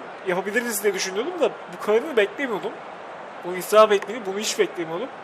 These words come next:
Ama güzel bir kadro dizdiğimi görüyorum. Gayet iyiyiz abi, gayet iyiyiz. Artık değişiklik yapmamız lazım. Ee, güzel oynayan oyuncuları çıkarmak ne kadar mantıklı bilmem ama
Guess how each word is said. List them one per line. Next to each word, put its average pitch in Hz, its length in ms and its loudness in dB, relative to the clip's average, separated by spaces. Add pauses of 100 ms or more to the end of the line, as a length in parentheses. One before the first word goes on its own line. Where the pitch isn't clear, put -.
(480)
Ama 233 240 2
güzel 214 440 8
bir 208 60 -10
kadro 185 380 4
dizdiğimi 190 400 -6
görüyorum. 202 420 4 (1400)
Gayet 180 400 4
iyiyiz 220 320 -4
abi, 160 320 0
gayet 170 420 2
iyiyiz. - 440 -4 (680)
Artık 170 380 0
değişiklik 196 480 -2
yapmamız 190 520 -2
lazım. 165 400 0 (1200)
Ee, 156 340 0 (140)
güzel 170 240 2
oynayan 247 280 2
oyuncuları 233 320 0
çıkarmak 226 560 2
ne 226 100 -4
kadar 214 220 4
mantıklı 165 420 -8
bilmem 208 260 2
ama 214 340 0